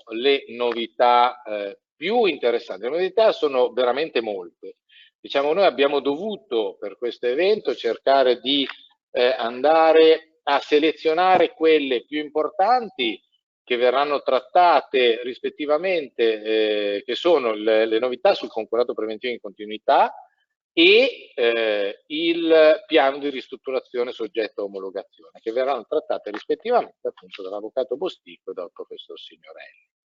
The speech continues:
Io adesso invece vi, eh, elenco quelle che sono altre novità, diciamo, di minor portata, ma di certo con un, una certa rilevanza a-, anche loro,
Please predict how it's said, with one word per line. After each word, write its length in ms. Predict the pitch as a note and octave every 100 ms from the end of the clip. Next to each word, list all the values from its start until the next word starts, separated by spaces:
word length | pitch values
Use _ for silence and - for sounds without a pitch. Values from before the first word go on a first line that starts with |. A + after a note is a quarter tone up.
| _ - - - - _ _ _ _ _ _ _
Io 120 | G#3
adesso 380 | G3+ G#3 G#3+ F#3+
invece 400 | D3+ F#3 F3+ D3
vi, 400 | B2 F#3+ F#3+ D3
eh, 520 | C#3 B2+ A#2 A2+ -
elenco 500 | - F3+ A#3+ C#4+ C#3+
quelle 340 | - E3+ D#3+ C3+
che 160 | C3
sono 640 | B2+ - C4 F#3+ B2 A2+ -
altre 560 | F3+ A#3+ A3 - B2 A2+
novità, 760 | A2+ G#2 G#2+ - D#3 B2 F#2+
diciamo, 540 | G#2 G2 D3 C#3+ C3 A2+
di 180 | G2
minor 360 | A#2 C3+ F#3+ E3+
portata, 640 | - A#2 - A3+ A2 -
ma 120 | F#2+ F#2+
di 100 | F2+
certo 460 | - D#3 C3 - -
con 120 | G2
un, 180 | G2+ F#2+
una 720 | F#2+ F#2 F2+ F2+ _ _ F#2+
certa 380 | - D#3 B2 G#2+
rilevanza 800 | G2 G2 A#2 C#3+ A2 _ F#2+ G#2
a-, 180 | A2 G2+
anche 320 | A#2 A#2 -
loro, 520 | F#3+ G2+ G#2+ F3 G3+